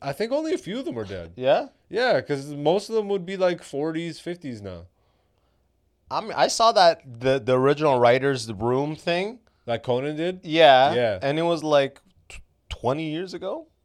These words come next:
Speaker 1: No, wait, what?
Speaker 2: Fifteen years ago? The one where it's the black room, it's a circular table.
Speaker 1: Yeah, the Conan O'Brien
Speaker 2: Yeah, that was, like, at
Speaker 1: narrated.
Speaker 2: least ten years ago.
Speaker 1: That wasn't ten years ago.
Speaker 2: Yeah, it was.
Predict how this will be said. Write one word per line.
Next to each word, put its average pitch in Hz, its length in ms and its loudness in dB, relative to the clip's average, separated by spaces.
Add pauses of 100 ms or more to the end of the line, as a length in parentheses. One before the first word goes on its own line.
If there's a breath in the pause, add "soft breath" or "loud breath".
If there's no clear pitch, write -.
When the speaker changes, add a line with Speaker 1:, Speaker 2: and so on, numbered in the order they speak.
Speaker 1:
No, 120 360 0 (220)
wait, 135 300 -2
what? 170 120 2
Speaker 2:
Fifteen 185 200 -2
years 190 220 -4
ago? 196 340 -8 (520)
The 180 60 -6
one 220 180 0
where 226 120 2
it's 185 100 -2
the 190 80 4
black 143 400 4
room, 135 360 -2
it's 120 100 -8
a 107 60 -4
circular 123 420 0
table. 113 600 -4
Speaker 1:
Yeah, 196 260 6
the 131 140 -4
Conan 175 280 0
O'Brien 175 540 2
Speaker 2:
Yeah, 233 120 2
that 208 100 8
was, 226 160 4
like, 190 100 6
at 185 60 6
Speaker 1:
narrated. 160 260 4
Speaker 2:
least 175 300 -2
ten 120 180 -2
years 92 240 -8
ago. - 280 -16
Speaker 1:
That 131 100 0
wasn't 117 260 -2
ten 98 160 -14
years 82 180 -16
ago. 78 360 -20
Speaker 2:
Yeah, 381 160 0
it 349 80 -6
was. 339 260 -10